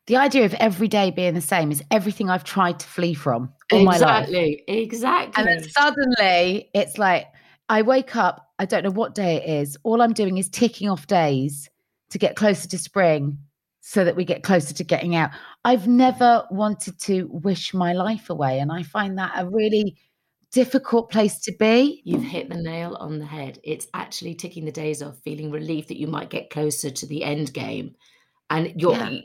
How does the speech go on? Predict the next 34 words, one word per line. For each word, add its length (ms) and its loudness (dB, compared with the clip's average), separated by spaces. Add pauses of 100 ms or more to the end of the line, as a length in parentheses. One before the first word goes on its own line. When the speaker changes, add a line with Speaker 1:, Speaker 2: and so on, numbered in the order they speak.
(140)
Speaker 2:
that's 300 0
the 100 2
bit 220 0
that 100 -12
I'm 160 -6
hating, 440 -6
is 100 -6
the 80 -8
fact 160 -6
that 80 -4
I'm 160 -2
not 320 -4 (280)
staying 340 -6
in 80 -2
the 60 -4
moment. 440 -4 (300)
But 180 -2
normally 380 4
there's 160 -6
something 220 -6
to 100 -8
look 180 -10
forward. 380 -4 (420)
Look, 120 0
on 80 4
the 80 4
one 180 2
hand, 220 0
Speaker 1:
There's 100 2
Speaker 2:
it's 40 4
Speaker 1:
nothing 220 4
Speaker 2:
very 120 2
Speaker 1:
to 80 2
Speaker 2:
like 80 -8